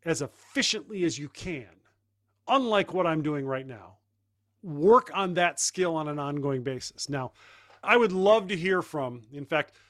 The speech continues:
on the comments of this podcast, stop this podcast right now, go do this on a Zoom meeting,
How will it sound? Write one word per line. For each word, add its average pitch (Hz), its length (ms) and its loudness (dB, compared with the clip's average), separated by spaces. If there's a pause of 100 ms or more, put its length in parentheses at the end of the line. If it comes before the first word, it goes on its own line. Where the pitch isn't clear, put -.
(100)
on 156 120 -6
the 151 60 -6
comments 214 520 -2
of 175 100 -6
this 170 140 -6
podcast, 139 600 -4
stop - 380 -2
this - 140 -8
podcast 165 500 -4
right 156 160 -4
now, 135 160 -10
go 170 220 -2
do 160 240 -4
this 127 260 -8
on 127 180 -6
a 127 60 -8
Zoom 131 240 -6
meeting, 113 320 -10